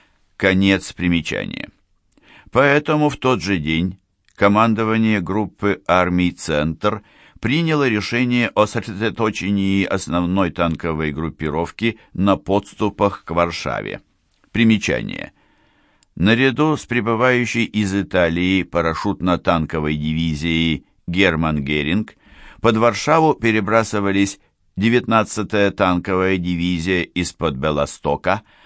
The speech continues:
а также четвёртая танковая дивизия и пятая танковая дивизия С С «Викинг» из района Клещелей. Конец примечания.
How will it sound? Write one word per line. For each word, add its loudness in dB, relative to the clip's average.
а 0
также 0
четвёртая -2
танковая 0
дивизия 0
и -4
пятая 0
танковая 0
дивизия 0
С -2
С -2
«Викинг» -2
из 2
района 2
Клещелей. -2
Конец -2
примечания. -4